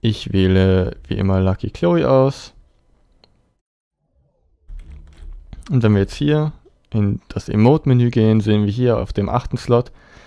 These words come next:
den Dab, den wir da vorhin hineingezogen haben. Funktioniert also alles. Ich danke euch fürs Zuschauen. Wenn ihr Interesse an weiteren V R Chat Avatar Creation Tutorials habt, könnt ihr gerne mal in die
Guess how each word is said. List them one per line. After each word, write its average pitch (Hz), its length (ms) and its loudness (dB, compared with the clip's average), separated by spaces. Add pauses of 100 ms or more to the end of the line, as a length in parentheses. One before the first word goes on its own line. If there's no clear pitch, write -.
(200)
den 131 160 4
Dab, 107 280 6
den 104 160 2
wir 101 80 4
da 104 80 4
vorhin 95 340 2
hineingezogen 92 800 2
haben. 90 320 0 (1400)
Funktioniert 156 460 0
also 139 280 0
alles. 127 520 0 (120)
Ich - 120 -16
danke 139 280 0
euch 113 140 0
fürs - 200 -8
Zuschauen. 127 440 0 (440)
Wenn 127 200 6
ihr 131 140 6
Interesse 123 420 0
an 104 180 2
weiteren 104 560 2
V 101 60 2
R 101 240 2
Chat - 460 -4
Avatar 113 380 0
Creation - 360 0
Tutorials 107 560 2
habt, - 220 0
könnt 113 220 2
ihr 110 60 4
gerne 98 240 4
mal 98 220 4
in 95 280 2
die 92 280 2